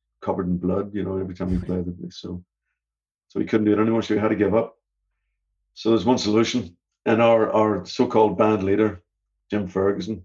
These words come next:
Speaker 1: who's still a friend, he, uh, he said, "Okay, McAvoy, you've been," 'cause I was teaching Don the bass anyway, because I was, you know, going to guitar lessons and knew sort of the rudiments of it, you know. And he said, "Okay, McAvoy, you, you better take over the bass then."
Speaker 2: <laughs> That was it. That was the
Speaker 1: <laughs> That
Speaker 2: start.
Speaker 1: was it.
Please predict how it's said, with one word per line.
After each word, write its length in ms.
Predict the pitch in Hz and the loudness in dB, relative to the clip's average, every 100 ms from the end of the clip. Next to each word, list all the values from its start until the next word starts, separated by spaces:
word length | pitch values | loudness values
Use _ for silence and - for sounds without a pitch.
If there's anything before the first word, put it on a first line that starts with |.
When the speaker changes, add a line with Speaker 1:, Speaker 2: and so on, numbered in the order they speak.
| _ - | _ -16
Speaker 1:
who's 140 | - | -10
still 160 | 107 90 | -4 -4
a 60 | |
friend, 380 | 90 82 87 90 _ _ _ _ _ _ _ - | -4 -8 -8 -10 _ _ _ _ _ _ _ -4
he, 260 | 101 104 | 0 4
uh, 300 | 104 101 95 90 | 4 2 -2 -4
he 80 | 92 | -8
said, 200 | 90 98 | -4 -4
"Okay, 200 | 98 95 | -2 -2
McAvoy, 640 | 95 98 95 92 98 95 90 _ _ | -2 -2 -4 0 0 -2 -8 _ _
you've 200 | 107 107 | -4 -4
been," 200 | 110 95 | -4 -6
'cause 320 | - 92 101 107 | -6 -6 0 2
I 60 | |
was 120 | 123 98 | 2 0
teaching 340 | 113 - 110 | -2 -2 -2
Don 180 | 104 104 | 0 0
the 60 | 92 | 0
bass 280 | 104 92 | 0 0
anyway, 360 | 92 95 107 113 | -2 -2 -2 -4
because 280 | 90 90 90 | -8 -10 -8
I 60 | |
was, 240 | 90 90 - _ _ | -6 -8 -12 _ _
you 140 | 90 92 | -10 -8
know, 120 | 95 | -8
going 180 | 131 87 | -10 -12
to 100 | 87 _ - | -12 _ -14
guitar 220 | 90 95 | -8 -4
lessons 300 | 95 92 87 | -4 -6 -8
and 100 | 92 | -6
knew 180 | 95 92 - _ _ _ _ | -4 -6 -10 _ _ _ _
sort 160 | 92 | -4
of 60 | 92 | -2
the 80 | 90 | 0
rudiments 420 | 98 98 104 - | 0 -2 -4 -4
of 100 | 101 | -4
it, 120 | 101 | -4
you 80 | 104 | -6
know. 260 | 98 98 - _ _ _ _ _ _ | -8 -10 -14 _ _ _ _ _ _
And 100 | 95 | -6
he 60 | 95 | -6
said, 160 | - - | -4 -4
"Okay, 280 | 101 92 95 | -6 -6 -4
McAvoy, 440 | 95 95 92 98 | -2 -2 -2 -2
you, 160 | 95 90 | -4 -8
you 80 | 95 | -6
better 180 | 87 95 | -4 -4
take 180 | 98 92 | -4 -4
over 100 | 90 | -2
the 80 | 92 | 0
bass 300 | 90 95 - | 0 -2 -2
then." 200 | 98 101 | -12 -12
Speaker 2:
<laughs> 40 | |
That 80 | 147 | -12
was 100 | 147 | -6
it. 180 | 131 120 | -6 -4
That 80 | 135 | -4
was 100 | 131 | -4
the 40 | |
Speaker 1:
<laughs> 20 | 143 | -4
That 40 | |
Speaker 2:
start. 260 | 135 123 107 | 2 4 4
Speaker 1:
was 120 | 95 | 2
it. 240 | 113 - | 0 -2